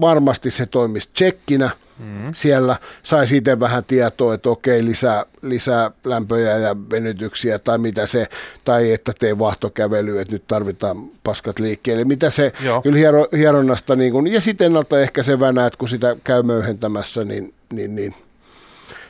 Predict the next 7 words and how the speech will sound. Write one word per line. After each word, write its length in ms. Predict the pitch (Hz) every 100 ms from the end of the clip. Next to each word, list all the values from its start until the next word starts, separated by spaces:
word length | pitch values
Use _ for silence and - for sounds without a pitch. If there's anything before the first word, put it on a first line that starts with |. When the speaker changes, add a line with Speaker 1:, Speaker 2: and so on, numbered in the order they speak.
| -
Speaker 1:
niin, 200 | 107 98
tota, 320 | 107 104 110
niin 260 | 110 110 117
ennaltaehkäisevänä 1000 | 160 165 151 - 127 127 123 127 120 113
he-, 160 | 110 117 -
hoitomuotona 680 | 123 107 110 104 104 110 104
niin 260 | 104 101